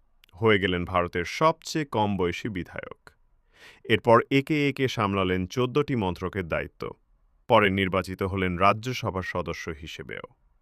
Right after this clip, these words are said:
এইটি ছিল পার্ট থ্রি স্টোরি। চলো পার্ট ফোর শুনি, ডাক জিচকার চিত্রশিল্পী স্টোরি, পার্ট ফোর।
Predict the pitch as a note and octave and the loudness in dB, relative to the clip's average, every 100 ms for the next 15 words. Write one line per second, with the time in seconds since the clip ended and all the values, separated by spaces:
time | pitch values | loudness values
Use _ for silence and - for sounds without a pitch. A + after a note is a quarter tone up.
0 | _ _ _ D#3 F3+ G3 F#3 F#3+ E3 C3+ | _ _ _ 4 4 4 0 4 4 8
1 | A#2+ - A#2 A2 C3 A#2 B2+ C3 - _ | 6 4 0 0 2 4 4 2 -2 _
2 | _ _ _ - G#3+ A3+ G#3+ D3 B2+ G#2+ | _ _ _ 4 6 6 6 4 4 2
3 | G2 F#2+ C#2 G#1+ - _ _ _ G#2 F#2+ | -2 -2 -8 -12 -20 _ _ _ -2 2
4 | G#2+ - C3 B2 - A#2 - F3 - G3 | 2 2 -2 0 2 2 0 -2 0 -2
5 | - G#2 A2+ A#2+ - D#2+ - - _ _ | 0 -2 -2 -4 -4 -4 -6 -12 _ _
6 | _ _ _ _ A#2+ A#2 D3 - G2 E2 | _ _ _ _ 6 8 6 0 -2 -2
7 | G1+ | -2